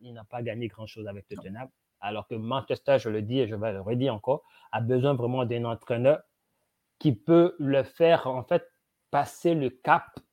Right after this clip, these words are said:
Speaker 1: qu'il n'arrive pas à franchir. Mourinho aurait été la personne idéale, sauf que le système Mourinho aujourd'hui,
Speaker 2: Mhm.
Speaker 1: il a fait ses preuves là, c'est terminé
Speaker 2: Ouais,
Speaker 1: le
Speaker 2: ouais.
Speaker 1: système Mourinho.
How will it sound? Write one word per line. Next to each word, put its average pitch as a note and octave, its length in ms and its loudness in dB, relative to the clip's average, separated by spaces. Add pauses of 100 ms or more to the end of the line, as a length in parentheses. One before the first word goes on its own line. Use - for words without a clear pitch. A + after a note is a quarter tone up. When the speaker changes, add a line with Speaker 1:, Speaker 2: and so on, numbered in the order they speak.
(260)
Speaker 1:
qu'il C3+ 120 -4
n'arrive B2 280 -2
pas E3 220 2
à D#3+ 40 4
franchir. B2 500 -4 (1000)
Mourinho F#3 500 6
aurait D#3+ 200 6
été D#3 260 4
la C3+ 160 2
personne C#3+ 280 -4
idéale, C#3 320 0
sauf D3 220 -4
que C#3+ 100 -4
le B2+ 120 -2
système C3 260 -6
Mourinho B2 380 -4
aujourd'hui, A2+ 480 -6
Speaker 2:
Mhm. G#2+ 360 -8
Speaker 1:
il A2+ 80 -8
a B2 60 -6
fait C3 120 -4
ses - 120 -8
preuves G2+ 260 -8
là, F#2 120 -10
c'est - 140 -12
terminé A#2 260 -6
Speaker 2:
Ouais, C3 80 0
Speaker 1:
le A#2+ 80 -2
Speaker 2:
ouais. F#2 60 -6
Speaker 1:
système G#2+ 280 -12
Mourinho. G2 380 -12